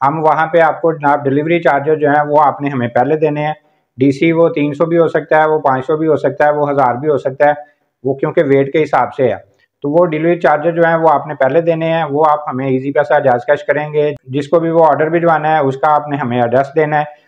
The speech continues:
आपने हमें बताना है कि "जी ये वाला सूट हमने इतने में सेल किया।" फ़र्ज़ करें हमारी प्राइस जो है वो एक हज़ार रुपया, आप उसको आगे जो है वो पन्द्रह सौ रुपये में सेल कर रहे हैं, तो वो जनाब आपने हमें बताना है कि "जी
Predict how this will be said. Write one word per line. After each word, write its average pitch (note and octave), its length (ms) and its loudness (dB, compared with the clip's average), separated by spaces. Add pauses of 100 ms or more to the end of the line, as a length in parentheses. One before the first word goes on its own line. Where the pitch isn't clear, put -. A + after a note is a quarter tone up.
(140)
आपने C#3+ 280 0
हमें D#3 200 -2
बताना D3+ 320 0
है D#3 80 -2
कि D#3 100 -6
"जी D#3 160 -8
ये D3 160 2
वाला D#3 200 4
सूट C#3 280 -4
हमने C3+ 260 -2
इतने C#3+ 220 -4
में D3+ 100 -6
सेल C3 220 0
किया।" D3 240 2
फ़र्ज़ D3 220 -4
करें D#3 180 0
हमारी C#3 300 -2
प्राइस C#3+ 260 0
जो C#3+ 160 2
है C#3 80 2
वो C#3 160 0
एक B2+ 160 2
हज़ार D3 220 2
रुपया, C#3+ 260 0 (420)
आप C#3 240 2
उसको D#3 200 -4
आगे C#3 260 2
जो C3+ 100 2
है C3+ 140 4
वो C3+ 120 -2
पन्द्रह C#3 280 0
सौ C#3+ 120 -6
रुपये C#3+ 160 -2
में D3 120 -6
सेल B2+ 220 0
कर B2+ 180 0
रहे C#3 120 -2
हैं, D3 80 -10 (440)
तो D3 100 -2
वो D#3 180 2
जनाब D#3 280 2
आपने D3+ 240 -2
हमें C#3+ 160 -4
बताना C3+ 280 -2
है D3 160 -4
कि D#3 100 -4
"जी D#3 120 -6